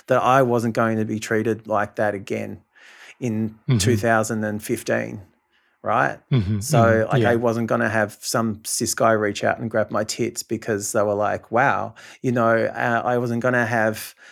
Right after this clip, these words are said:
Speaker 1: um, you know, like, a, <laughs> a, a whole lot of other things happen, and neither were anyone else, you know? And, and I think that that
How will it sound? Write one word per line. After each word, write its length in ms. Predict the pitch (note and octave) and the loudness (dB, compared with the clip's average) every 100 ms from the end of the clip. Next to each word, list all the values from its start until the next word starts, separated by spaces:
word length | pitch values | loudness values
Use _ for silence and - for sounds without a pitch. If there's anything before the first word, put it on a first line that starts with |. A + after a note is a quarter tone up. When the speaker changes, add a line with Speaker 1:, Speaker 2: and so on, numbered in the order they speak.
| - - | -16 -2
Speaker 1:
um, 520 | B2 A2+ A2 A2 A#2+ | 0 2 0 -4 -6
you 120 | C#3+ | -4
know, 320 | B2 A2+ A2+ | 0 0 0
like, 240 | A#2 B2+ - | 0 -2 -2
a, 500 | - - C3+ - - - | -2 0 0 0 -2 -4
<laughs> 180 | - - | -4 2
a, 160 | A2+ - - | 2 0 0
a 60 | F3+ | 6
whole 180 | F3 D#3+ | 8 8
lot 140 | C#3+ | 8
of 120 | C3+ | 8
other 180 | C3 C3 | 6 4
things 280 | B2+ C3 A#2+ | 0 -2 0
happen, 320 | B2+ B2 B2+ | 0 0 0
and 140 | B2+ C3 | -2 0
neither 220 | C#3 C3 | 2 4
were 80 | B2+ | 2
anyone 420 | B2 B2 A#2 A#2+ | 2 0 -2 -2
else, 440 | C3 B2 A2+ - | -2 -4 -6 -6
you 80 | B2 | -4
know? 380 | A2+ G#2+ A#2+ D3+ - - - - | -2 -2 -4 -8 -14 -20 -20 -8
And, 140 | D3+ C#3+ | -4 -4
and 180 | E3 D3+ | 0 0
I 100 | C#3 | 0
think 360 | - C#3+ C#3+ | 0 -2 0
that 240 | C3+ B2+ - | 0 0 0
that 400 | B2 A#2+ - | 2 2 0